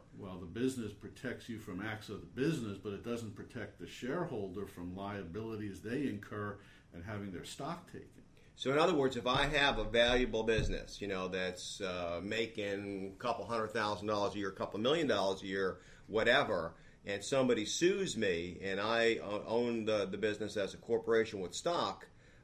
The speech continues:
Speaker 2: uh, I could be forced to sign that stock, sign that business over to somebody else?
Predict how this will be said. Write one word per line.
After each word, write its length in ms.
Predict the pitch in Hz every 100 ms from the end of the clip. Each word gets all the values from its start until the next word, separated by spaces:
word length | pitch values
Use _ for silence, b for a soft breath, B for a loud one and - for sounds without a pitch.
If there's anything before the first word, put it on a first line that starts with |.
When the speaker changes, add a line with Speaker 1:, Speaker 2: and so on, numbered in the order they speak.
| -
Speaker 2:
uh, 140 | 95 98
I 140 | 113
could 180 | 113 113
be 80 | 107
forced 320 | 110 113 -
to 60 |
sign 300 | - 117 110
that 140 | 107 98
stock, 320 | - 107 107
sign 220 | 117 110
that 140 | 95 90
business 340 | 101 110 104
over 240 | 107 107
to 120 | 107 95
somebody 340 | 113 104 98
else? 320 | 101 143 -